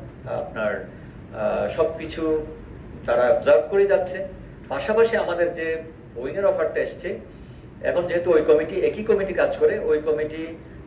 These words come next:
Boeing-এর যে সমস্ত অফারগুলো এসছে, সেগুলোকেও accordingly তারা কাজ কু-, শুরু করবে। তখন দুইটা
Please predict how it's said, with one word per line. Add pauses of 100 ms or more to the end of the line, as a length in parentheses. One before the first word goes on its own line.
(120)
Boeing-এর
যে
সমস্ত
অফারগুলো
এসছে,
সেগুলোকেও (520)
accordingly
তারা (300)
কাজ (380)
কু-,
শুরু
করবে।
তখন
দুইটা